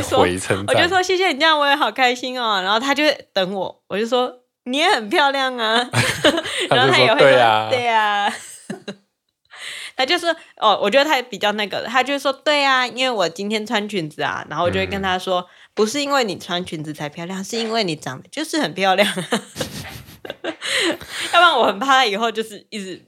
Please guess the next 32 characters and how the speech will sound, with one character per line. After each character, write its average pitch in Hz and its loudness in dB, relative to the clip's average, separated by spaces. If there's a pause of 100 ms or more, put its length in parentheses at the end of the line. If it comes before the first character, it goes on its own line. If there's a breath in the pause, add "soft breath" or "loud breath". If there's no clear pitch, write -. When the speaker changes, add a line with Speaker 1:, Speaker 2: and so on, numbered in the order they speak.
(140)
Speaker 1:
你 104 -2
们 104 0
这 131 2
到 131 6
底 95 -4
是 117 -8
一 127 -2
个 113 4
什 104 -6
么 82 -6
直 90 -8
销 98 4
的 95 -4 (760)
<laughs> - -4
正 156 4
向 139 4
团 104 2
体？ 104 -12 (460 loud breath)
Speaker 2:
我 214 0
们 240 2
这 269 -2
样 285 2
子 208 -12
在 240 -2
互 247 -2
相 208 -2
的 190 2
爱 190 0
之 175 -10
中 175 -4
成 151 -6
长， 160 -10